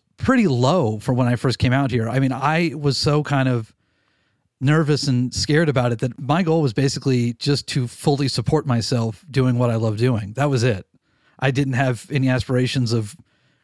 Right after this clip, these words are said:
grandeur. I'm like, "If I can just afford rent and, like, keep doing this for several years, then, like, that will exceed my expectations." And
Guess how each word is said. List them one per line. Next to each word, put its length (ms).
grandeur. 480
I'm 120
like, 300
"If 160
I 80
can 240
just 260
afford 340
rent 460
and, 160
like, 260
keep 260
doing 180
this 140
for 120
several 300
years, 500
then, 180
like, 220
that 160
will 140
exceed 280
my 120
expectations." 640
And 300